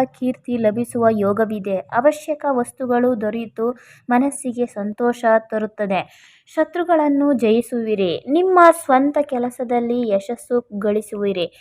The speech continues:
ಗೃಹದಲ್ಲಿ ಸಂತೋಷದ ವಾತಾವರಣವಿರುತ್ತದೆ. ಶುಭ ಸಮಾಚಾರವನ್ನು ಕೇಳುವಿರಿ. ವೃತ್ತಿಯಲ್ಲಿ ಜಯಗಳಿಸುತ್ತೀರಿ. ಹಾಗೆಯೇ ವೃತ್ತಿಯಲ್ಲಿ ಒತ್ತಡವೂ ಇರುತ್ತದೆ. ಉನ್ನತ ಹುದ್ದೆಗೆ ಬಡ್ತಿಯೂ ದೊರೆಯುತ್ತದೆ. ಪ್ರಯಾಣದಿಂದ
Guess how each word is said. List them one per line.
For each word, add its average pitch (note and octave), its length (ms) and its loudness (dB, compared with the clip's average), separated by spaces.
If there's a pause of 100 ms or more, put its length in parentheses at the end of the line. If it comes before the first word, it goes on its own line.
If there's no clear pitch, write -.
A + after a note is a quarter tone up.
(340)
ಗೃಹದಲ್ಲಿ C#4 640 4
ಸಂತೋಷದ G#3+ 680 -8
ವಾತಾವರಣವಿರುತ್ತದೆ. G3+ 1500 -2 (340)
ಶುಭ D#4 220 2 (120)
ಸಮಾಚಾರವನ್ನು A#3+ 1000 -2
ಕೇಳುವಿರಿ. G3+ 800 0 (200)
ವೃತ್ತಿಯಲ್ಲಿ D4 680 4
ಜಯಗಳಿಸುತ್ತೀರಿ. A3 1160 4
ಹಾಗೆಯೇ B3+ 600 6
ವೃತ್ತಿಯಲ್ಲಿ A#3 760 4 (360)
ಒತ್ತಡವೂ A3+ 540 2
ಇರುತ್ತದೆ. G3+ 560 2 (520)
ಉನ್ನತ F4 380 6
ಹುದ್ದೆಗೆ B3+ 520 6
ಬಡ್ತಿಯೂ A#3 600 4
ದೊರೆಯುತ್ತದೆ. G#3+ 760 4 (640)
ಪ್ರಯಾಣದಿಂದ C4 760 4